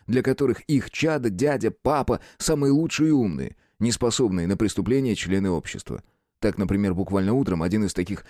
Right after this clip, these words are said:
заюшек-лапочек убил в парке женщину, забил хладнокровно,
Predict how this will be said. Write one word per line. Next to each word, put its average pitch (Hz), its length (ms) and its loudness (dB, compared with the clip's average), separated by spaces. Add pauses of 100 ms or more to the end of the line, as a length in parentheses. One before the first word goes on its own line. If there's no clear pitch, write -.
(100)
заюшек-лапочек 98 1200 0 (120)
убил 139 360 4
в - 80 -6
парке 151 340 2
женщину, 92 680 -2
забил 110 380 0
хладнокровно, 107 880 0